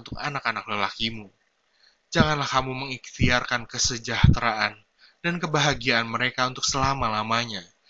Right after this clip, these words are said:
supaya kamu menjadi kuat, mengecap hasil tanah yang baik, dan mewariskan tanah itu kepada anak-anakmu untuk selama-lamanya." Sesudah semua yang kami alami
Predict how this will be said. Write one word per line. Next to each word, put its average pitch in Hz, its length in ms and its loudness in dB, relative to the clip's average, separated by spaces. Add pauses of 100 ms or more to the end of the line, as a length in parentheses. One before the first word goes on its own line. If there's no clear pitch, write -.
(180)
supaya 180 320 8
kamu 151 400 -2
menjadi 123 320 -2
kuat, 127 320 0 (560)
mengecap 165 400 2
hasil 117 320 6
tanah 113 320 -2
yang 107 160 -6
baik, 101 320 -4 (480)
dan 180 80 2
mewariskan 135 720 2
tanah 117 320 -2
itu 120 320 -8
kepada 139 400 0
anak-anakmu 123 800 -4 (320)
untuk 165 240 -2
selama-lamanya." 117 1120 0 (880)
Sesudah 156 480 2
semua 131 480 2
yang 123 160 -2
kami 120 320 -4
alami 113 560 -2